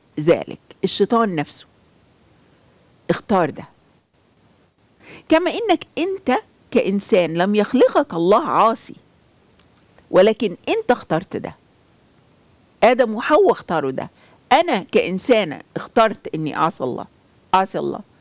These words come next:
واخترت إني أتوب وأعود ليه، واخترت إني أعرفه وأقبله برضه، مش كده؟ عايزة، آه، يعني أ-، أ-، أرجعكم لفكرة قدمتها ليكم،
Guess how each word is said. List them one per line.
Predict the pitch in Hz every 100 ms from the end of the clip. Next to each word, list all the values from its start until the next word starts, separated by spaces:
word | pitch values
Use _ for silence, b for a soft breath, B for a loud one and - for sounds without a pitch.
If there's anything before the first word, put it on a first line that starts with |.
| b b b b -
واخترت | 190 - - 330 349 - 175
إني | 175 -
أتوب | 185 214 175
وأعود | 151 156 175 143 -
ليه، | 117 _ b b -
واخترت | - - 285 381 -
إني | 165 165
أعرفه | 143 202 -
وأقبله | 160 - 202 311 220
برضه، | 320 - - _ -
مش | -
كده؟ | - 403 480 b b b b _ _ _ _ _ _ _ _ _ _ _ _ _ _ B B -
عايزة، | 175 302 370 220 190 - -
آه، | 156 143 143 123 - -
يعني | 147 151 -
أ-، | 165
أ-، | - - 165 -
أرجعكم | 170 170 247 339 208 175
لفكرة | 170 240 247 190
قدمتها | - 156 147 160 202 240 196 180 - 170
ليكم، | 185 202 196 185 170